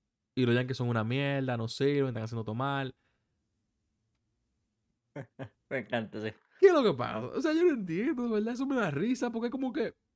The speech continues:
Speaker 1: los Yankees seguimos en primer lugar. O sea, ta-, son un equipo que seguimos estando en primer lugar.
Speaker 2: Lo que pasa es que yo de verdad creo que es lo, es lo de siempre, lo de nadie espera nada de Baltimore y Baltimore va a dos juegos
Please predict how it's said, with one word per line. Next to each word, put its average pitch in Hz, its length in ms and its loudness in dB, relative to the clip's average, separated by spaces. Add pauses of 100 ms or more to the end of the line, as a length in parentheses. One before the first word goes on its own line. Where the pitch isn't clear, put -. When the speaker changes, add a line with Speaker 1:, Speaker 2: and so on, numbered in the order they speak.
(160)
Speaker 1:
los 196 120 4
Yankees 233 240 0
seguimos 220 240 4
en 196 40 2
primer 165 220 2
lugar. 143 360 0 (140)
O - 40 -20
sea, - 160 -4
ta-, - 200 -4
son 220 180 2
un 254 60 0
equipo 233 240 -2
que 180 200 -2 (200)
seguimos 269 400 -2
estando 233 300 -2
en 165 40 -2
primer 156 200 0
lugar. 127 300 -2 (2000)
Speaker 2:
Lo 127 80 -4
que 147 100 0
pasa 151 200 -4
es 175 40 -6
que 196 100 -6
yo 208 80 0
de 190 60 4
verdad 127 240 4
creo 165 220 0
que 139 80 -4
es 127 60 -4
lo, 147 180 0
es 139 100 2
lo 160 100 0
de 147 120 0
siempre, 135 340 -2
lo 156 80 0
de 120 220 2
nadie 123 260 0
espera 160 300 0
nada 160 140 2
de 156 60 4
Baltimore 185 600 0 (100)
y 135 100 -2
Baltimore 139 440 0
va 120 100 2
a 127 40 4
dos 139 180 0
juegos 147 400 -2